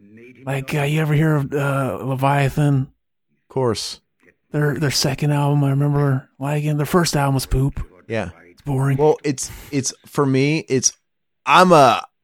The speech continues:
Speaker 2: I'm a, a sonic guy. I, I'm a gu-, you know, you're a guitar player too. I like riffs.
Speaker 1: I'm surprised by how, like, fucking, like, this is known as, like, "Oh, this is so fucking extreme." It's really fucking boring and monotonous.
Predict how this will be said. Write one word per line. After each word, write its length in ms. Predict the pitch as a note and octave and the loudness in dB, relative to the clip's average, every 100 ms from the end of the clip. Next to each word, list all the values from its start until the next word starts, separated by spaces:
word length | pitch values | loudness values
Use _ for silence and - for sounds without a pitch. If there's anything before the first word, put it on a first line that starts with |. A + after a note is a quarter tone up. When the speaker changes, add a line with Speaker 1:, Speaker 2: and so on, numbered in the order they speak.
| - | -2
Speaker 2:
I'm 220 | B2+ D3 | 2 4
a, 320 | C#3 B2+ A#2 G2+ | 6 4 4 2
a 60 | |
sonic 540 | A2 - B2 B2 G#2+ E2+ | 0 2 4 2 0 -2
guy. 380 | F2+ D#2 C#2 - | -2 0 -2 -4
I, 280 | G2+ A2 G#2+ | -2 0 0
I'm 140 | G#2+ | -2
a 20 | A#2 | -2
gu-, 120 | B2 | -2
you 100 | B2 | -2
know, 140 | A#2 G2 | 0 0
you're 160 | A#2 | 0
a 40 | A2+ | -2
guitar 260 | - G#2+ | 0 0
player 200 | G2+ G2+ | 2 -2
too. 320 | F2 - E2+ - | 0 0 0 2
I 140 | A#2 | 4
like 240 | C#3 A2+ A#2 | 4 4 2
riffs. 640 | F2+ G2 G#2 - - - _ _ _ | 0 0 0 0 -4 -6 _ _ _
Speaker 1:
I'm 160 | F3+ A3+ | -2 0
surprised 560 | - B3+ D4 C#4+ B3+ - | 0 2 4 6 4 4
by 160 | A#3+ | 4
how, 260 | G#3+ G#3+ G#3+ | 6 4 4
like, 300 | G3+ F#3 E3+ | 4 2 0
fucking, 480 | F3+ F#3 F3 E3+ D3+ | -2 -2 0 -2 -2
like, 240 | D#3+ D#3 | -2 -2
this 360 | B2 C3+ F3 F3 | -4 -2 -2 0
is 240 | E3+ D#3+ | -2 0
known 380 | D3+ D#3 E3 D#3 | 0 0 0 0
as, 160 | D3 | -2
like, 220 | D3+ C#3+ E3+ | 0 0 0
"Oh, 180 | F#3 F3+ | 2 4
this 140 | G3 | 4
is 160 | F3 D3+ D3+ D3 | 2 -2 -4 -2
so 180 | F3 D#3+ | -2 0
fucking 300 | E3+ D#3 C#3+ | 0 0 0
extreme." 440 | B2+ - D3 A#2 | -2 -4 -2 0
It's 200 | D#3 - | 0 0
really 280 | F3+ A3 G#3+ | 2 4 4
fucking 340 | F3+ E3 C#3 | 2 2 0
boring 280 | C3+ C#3+ D3+ | 0 2 2
and 80 | C3 | 2
monotonous. 680 | B2 C3 D3 C#3+ B2+ - | 2 2 0 -2 -4 -6